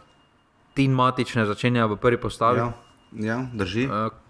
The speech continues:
Speaker 1: ker se mi zdi v napadalnem smislu veliko bolj koristen,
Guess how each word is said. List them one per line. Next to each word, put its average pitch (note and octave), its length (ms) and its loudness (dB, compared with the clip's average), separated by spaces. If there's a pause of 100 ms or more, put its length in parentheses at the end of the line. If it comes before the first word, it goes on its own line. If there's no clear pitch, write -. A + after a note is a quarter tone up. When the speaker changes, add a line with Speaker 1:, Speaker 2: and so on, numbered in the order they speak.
(340)
Speaker 1:
ker A#2 120 -2
se A#2+ 160 -2
mi A#2+ 120 0
zdi C3 500 0
v A2 180 -2
napadalnem A#2+ 480 -2
smislu B2 360 -6
veliko A#2 400 -2
bolj A#2 300 2
koristen, A#2 640 -2